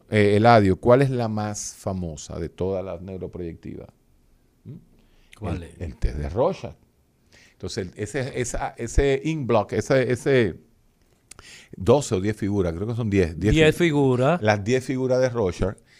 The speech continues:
Speaker 1: Imagínate, eso es tan, tan interesante y tan acucioso y tan reliable. Reliable en español significa tan,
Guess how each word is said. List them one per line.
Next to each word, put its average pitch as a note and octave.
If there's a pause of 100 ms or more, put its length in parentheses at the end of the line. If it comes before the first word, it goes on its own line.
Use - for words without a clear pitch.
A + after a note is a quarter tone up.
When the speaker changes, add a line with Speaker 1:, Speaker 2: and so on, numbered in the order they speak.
(340)
Speaker 1:
Imagínate, A#2+
eso C3+
es -
tan, G#3 (240)
tan F#3
interesante D3
y D3+
tan G3+ (460)
acucioso C3
y B2
tan D#3
reliable. B2+
Reliable C3+
en D#3+
español C#3+
significa C#3
tan, A#2